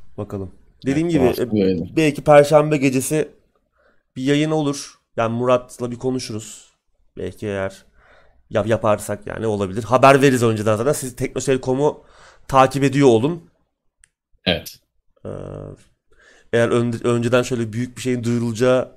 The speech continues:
Speaker 1: izlenimi, haberi falan alınırsa <laughs>
Speaker 2: Duyuma
Speaker 1: Sizin
Speaker 2: göre değil mi
Speaker 1: de
Speaker 2: abi?
Speaker 1: duy-,
Speaker 2: Şeye
Speaker 1: yani
Speaker 2: göre,
Speaker 1: abi,
Speaker 2: örümcek hislere göre.
Speaker 1: çok yaptık çünkü etkinlikleri yani.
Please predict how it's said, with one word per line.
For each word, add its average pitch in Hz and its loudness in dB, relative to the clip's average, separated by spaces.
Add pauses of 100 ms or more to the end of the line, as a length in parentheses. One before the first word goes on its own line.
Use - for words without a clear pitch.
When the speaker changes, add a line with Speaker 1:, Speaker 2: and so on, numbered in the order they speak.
(120)
Speaker 1:
izlenimi, 123 -2
haberi 117 0
falan 123 -2
alınırsa 127 -2
<laughs> - -8
Speaker 2:
Duyuma 131 4
Speaker 1:
Sizin 131 4
Speaker 2:
göre 117 2
değil 139 2
mi 165 2
Speaker 1:
de 143 0
Speaker 2:
abi? 104 0
Speaker 1:
duy-, 127 2
Speaker 2:
Şeye 104 0
Speaker 1:
yani 127 6
Speaker 2:
göre, 147 6
Speaker 1:
abi, 156 4
Speaker 2:
örümcek 107 -2
hislere 107 -6
göre. 110 -4 (220)
Speaker 1:
çok 196 2
yaptık 160 4
çünkü 123 -4
etkinlikleri 127 -2
yani. 170 4